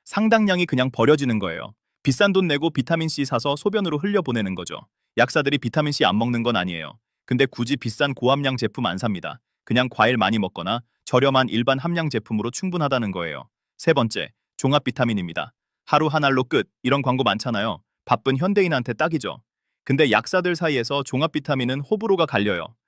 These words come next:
왜냐하면 종합 비타민에는 수십 가지 성분이 들어있는데 각 성분의 함량이 애매한 경우가 많거든요. 진짜 효과 보려면 부족하고 그렇다고 안 먹는 것보다 낫다고 하기도 모한 수준이에요. 게다가 이미 다른 영양제를 먹고 있으면 성분이 중복돼요.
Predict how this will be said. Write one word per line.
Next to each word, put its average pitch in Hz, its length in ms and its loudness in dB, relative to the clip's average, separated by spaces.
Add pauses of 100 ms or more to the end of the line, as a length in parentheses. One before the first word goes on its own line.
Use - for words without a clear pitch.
(120)
왜냐하면 120 500 2
종합 147 280 0
비타민에는 139 580 -2
수십 220 340 -6
가지 165 220 0
성분이 151 320 -4
들어있는데 110 680 0 (300)
각 - 240 0
성분의 180 360 0
함량이 175 460 0
애매한 127 320 2
경우가 110 320 0
많거든요. 92 640 -4 (420)
진짜 165 300 2
효과 214 280 2
보려면 175 420 2
부족하고 113 640 -4
그렇다고 147 420 2
안 104 180 4
먹는 160 300 0
것보다 123 380 2
낫다고 110 480 2
하기도 117 320 -2
모한 104 340 0
수준이에요. 110 480 -6 (540)
게다가 156 340 4
이미 135 240 2
다른 135 320 2
영양제를 131 480 2
먹고 107 300 0
있으면 110 340 -2
성분이 165 400 -2
중복돼요. 117 680 -2